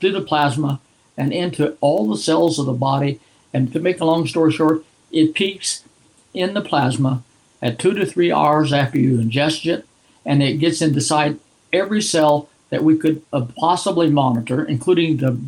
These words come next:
uh, cells of the central nervous system. And when it gets in there, it's radioactive. You can watch it go. It builds up in two to three hours, and then when the, when the plasma level gets below the level in the cells,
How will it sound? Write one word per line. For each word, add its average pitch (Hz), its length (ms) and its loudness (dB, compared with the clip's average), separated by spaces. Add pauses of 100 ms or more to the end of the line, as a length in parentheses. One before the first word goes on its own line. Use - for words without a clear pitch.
(100)
uh, 123 140 -2
cells 160 420 0
of 143 80 0
the 131 80 -6
central 160 420 -2
nervous 135 360 0
system. 160 440 -6 (880)
And 131 320 0 (320)
when 151 160 0
it 147 80 0
gets 165 240 0
in 220 140 4
there, 143 280 0 (540)
it's 156 200 0
radioactive. 156 680 2
You 156 120 4
can 156 120 0
watch 156 260 2
it - 60 -8
go. 160 140 2
It 151 160 -2
builds 160 260 2
up 156 180 2
in 139 140 -2
two 170 140 2
to 156 120 4
three 156 200 2
hours, 185 300 -2 (200)
and 135 160 -2
then 156 300 2
when 147 180 2
the, 131 200 0 (140)
when 143 180 4
the 123 100 2
plasma 185 460 -2
level 160 360 2
gets 156 220 2
below 147 440 2 (380)
the 127 140 -2
level 147 320 2
in 131 140 2
the 127 60 0
cells, 151 400 0